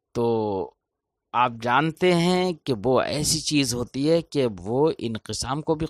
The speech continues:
कबूल करती है। जब यहाँ पर उसका माद-, अगर उसे हम माद्दी मान लें क़ुव्वत आक़ला को,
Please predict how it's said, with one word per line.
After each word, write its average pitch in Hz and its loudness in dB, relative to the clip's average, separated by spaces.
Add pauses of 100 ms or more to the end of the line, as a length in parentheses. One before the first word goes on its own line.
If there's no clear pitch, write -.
कबूल 113 -4
करती - -12
है। - -20 (2250)
जब 254 2
यहाँ 247 4
पर 269 2 (140)
उसका 175 4
माद-, 160 -2 (100)
अगर 165 4
उसे 196 4
हम 180 2 (120)
माद्दी 170 4
मान 131 2
लें 90 -10
क़ुव्वत - -8
आक़ला 104 0
को, - -20